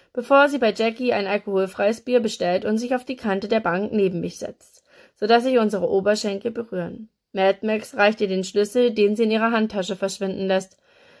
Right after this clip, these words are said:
„Das war ein perfekter Pass“, schwärmt sie und schenkt mir einen anerkennenden Blick. „Dein Bruder ist für einen Tight End verdammt schnell, sonst wäre so ein gewagter Spielzug nicht möglich gewesen“,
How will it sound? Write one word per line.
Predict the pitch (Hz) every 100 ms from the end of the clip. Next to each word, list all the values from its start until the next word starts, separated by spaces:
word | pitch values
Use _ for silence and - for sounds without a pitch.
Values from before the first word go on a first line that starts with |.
| _
„Das | 240 254
war | 302
ein | 311
perfekter | 302 269 330 - 262
Pass“, | - 453 - -
schwärmt | - 202 196 190
sie | 220 214
und | 208
schenkt | 233 226 226
mir | 220
einen | 214 208
anerkennenden | 220 226 226 254 240 247
Blick. | 254 185 - _ _ _ _
„Dein | - 233
Bruder | 233 269 262 214
ist | 214
für | 233
einen | 220 226
Tight | 247 240
End | 254 247
verdammt | 269 254 262
schnell, | - 302 214 196 - - _
sonst | 233 247 254 269
wäre | 262 254
so | 254
ein | 294 277
gewagter | 254 247 277 277 262
Spielzug | - 262 254 226
nicht | 247 269 -
möglich | 220 - 185 -
gewesen“, | - - - -